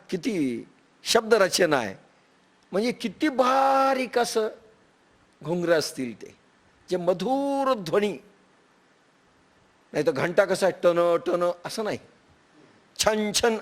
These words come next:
असंही आवाज नाही. रुणझुनू रुणझुनू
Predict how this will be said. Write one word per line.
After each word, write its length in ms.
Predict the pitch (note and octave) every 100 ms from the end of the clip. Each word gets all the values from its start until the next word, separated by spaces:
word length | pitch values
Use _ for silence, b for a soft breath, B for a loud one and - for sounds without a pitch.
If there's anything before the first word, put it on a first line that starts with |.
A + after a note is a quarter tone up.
| -
असंही 280 | F3+ B3 C#4
आवाज 320 | A#3+ G#3 F3
नाही. 200 | F3 C3+ G2 - _ _ _ _ _ _ _ _ _ _ _ _ _ _ _ _ _ _ _ _ _ _ _ _ _ _ _ _ _ _ _
रुणझुनू 640 | B2+ D3+ F#3 D#3 D#3 E3 D#3
रुणझुनू 640 | E3+ F3+ D3+ D#3+ E3 G3